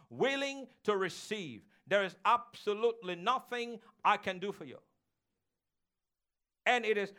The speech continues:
messages like this, I'm gonna simplify it, but it is messages like this and lessons like this that I bring to Bible school students, and most of you don't come to Bible school, so let me use my time here well.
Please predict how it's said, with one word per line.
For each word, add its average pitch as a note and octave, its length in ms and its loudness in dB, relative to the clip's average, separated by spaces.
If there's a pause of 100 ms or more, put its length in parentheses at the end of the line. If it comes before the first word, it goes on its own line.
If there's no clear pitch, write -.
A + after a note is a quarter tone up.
messages G3+ 680 -2
like F3+ 240 2
this, C4+ 300 -4
I'm F3 200 2
gonna G3+ 220 -2
simplify G#3+ 640 -2
it, A3+ 140 -6 (260)
but G#3+ 200 6
it G#3+ 140 2
is F#3 140 -2
messages G3+ 600 -4
like F3 240 -2
this G#3+ 280 -2
and E3+ 180 -4
lessons G3 440 -2
like E3 200 -2
this G3+ 220 -6 (280)
that F#3+ 200 2
I F3+ 180 4
bring G3+ 380 -4
to G3+ 100 -8
Bible F#3+ 420 0
school E3+ 280 -8
students, G#3 440 -12 (380)
and D3+ 260 -2
most G3+ 220 -4
of F#3+ 140 -6
you G3 80 -10
don't F3 160 -8
come E3+ 160 -6
to E3 60 -4
Bible E3+ 340 0
school, - 280 -12 (240)
so - 160 -8
let F3 280 -4
me F3 80 -8
use E3 280 -8
my C#3 140 -8
time D#3+ 300 -8
here A#2+ 180 -8
well. A2+ 240 -10